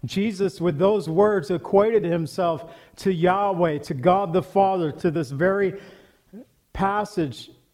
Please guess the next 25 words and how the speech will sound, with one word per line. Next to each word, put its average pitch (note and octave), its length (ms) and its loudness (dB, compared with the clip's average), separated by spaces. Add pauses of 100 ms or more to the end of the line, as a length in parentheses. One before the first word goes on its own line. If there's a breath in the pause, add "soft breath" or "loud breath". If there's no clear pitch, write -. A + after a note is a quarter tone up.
(220)
of D3+ 180 -2
Scripture F#3 840 -2 (840)
in E3+ 400 0 (100)
Exodus F#3 600 -2
three F#3+ 260 2
fourteen. F3 760 -2 (180 loud breath)
So A3 220 -2
much G3+ 160 0
so E3 300 -2
in D3+ 120 -2
John F3+ 260 -2
chapter F3 460 -2
eight, F#3+ 140 -2
it D3+ 120 -6
tells F3+ 300 -2
us - 220 -6 (400 loud breath)
when F3 160 4
the E3 100 0
Jews G3 400 -2
heard G3 300 0
this, E3+ 240 -2
they E3 180 -2
picked G#3 500 0
up F3 280 0
stones F3+ 800 -2